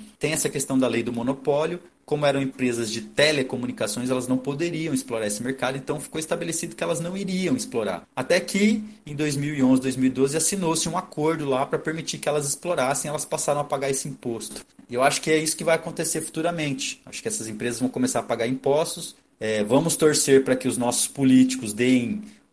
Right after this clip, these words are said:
o devido destino a esses impostos, é, pra que a produção continue crescente no nosso país. Você falou, Valdir, de outra coisa também, que ia te levar a outra questão. Não me lembro agora da primeira, da segunda pergunta que você colocou, cara.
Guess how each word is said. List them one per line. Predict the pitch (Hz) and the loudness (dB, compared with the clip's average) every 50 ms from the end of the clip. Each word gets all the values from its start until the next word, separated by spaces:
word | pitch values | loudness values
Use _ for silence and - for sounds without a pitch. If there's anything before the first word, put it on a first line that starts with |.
| _ | _
o | - 113 107 104 | -12 -10 -8 -4
devido | 104 120 113 107 131 131 131 127 110 | -2 -2 0 2 2 4 4 2 2
destino | 104 104 120 123 - - - - - 131 135 156 139 120 | 2 0 0 2 2 2 2 2 4 4 4 4 4 2
a | 104 | 2
esses | 104 107 - - - 101 | 2 2 0 -2 -6 -6
impostos, | 104 104 107 - 113 123 151 156 - - - - - - _ _ _ - | -8 -6 -4 -2 -2 -2 -2 -4 -6 -8 -10 -12 -14 -16 _ _ _ -10
é, | 101 98 95 98 95 98 | -8 -6 -6 -6 -6 -4
pra | - 127 127 | 0 2 2
que | 127 - 135 | 4 4 2
a | 131 | 2
produção | - 143 135 131 - - 139 135 147 151 151 139 127 107 107 107 - _ _ | 2 2 0 0 0 0 0 0 -2 -4 -6 -6 -6 -8 -8 -14 -18 _ _
continue | - 131 131 - - 127 127 135 151 147 | -4 -4 -2 -2 0 0 0 0 0 -2
crescente | - 151 160 - - - 123 110 107 107 107 - - - - _ _ - | -4 -4 -2 -2 -2 -2 -2 -4 -4 -4 -6 -6 -8 -10 -12 _ _ -14
no | - 110 | -8 -6
nosso | 107 104 104 - - | -2 -2 -2 -4 -2
país. | - 110 95 90 87 - - - - _ _ _ _ _ _ - - | -2 -2 -2 -2 -2 -6 -6 -8 -10 _ _ _ _ _ _ -8 -2
Você | 127 - - 196 | 0 2 4 4
falou, | 202 - 208 175 147 156 180 175 | 4 4 4 6 6 4 2 4
Valdir, | 160 151 135 123 123 117 | 4 4 4 4 0 0
de | 110 131 | 2 0
outra | 151 - - 180 | 0 0 0 -4
coisa | 170 - - 139 135 131 | -2 2 2 4 4 4
também, | 135 120 117 | 2 -2 -4
que | 110 - 123 | -4 -4 -4
ia | |
te | - 127 | -4 -2
levar | 127 120 120 120 | -4 0 0 0
a | |
outra | 127 143 143 156 160 | 0 0 0 -2 -4
questão. | 156 - 156 151 - - 127 123 127 | -4 -4 -4 -4 -4 -4 -4 -6 -6
Não | 127 139 | -8 -8
me | 160 165 | -8 -8
lembro | 160 156 165 160 147 | -8 -6 -4 -2 -2
agora | 131 117 123 123 117 107 | 0 2 0 0 0 -2
da | 104 104 | -4 -6
primeira, | - - 107 110 - - | -8 -10 -12 -10 -8 -4
da | 113 107 104 | -2 -2 -2
segunda | - - 107 113 113 110 | -2 -6 -6 -6 -6 -8
pergunta | - - 92 90 110 107 | -6 -6 -6 -6 -6 -6
que | - | -6
você | - 104 | -6 -6
colocou, | 104 - 92 87 - - 143 147 139 | -6 -6 -8 -8 -6 -6 -4 -4 -6
cara. | - - 95 85 | -6 -10 -14 -14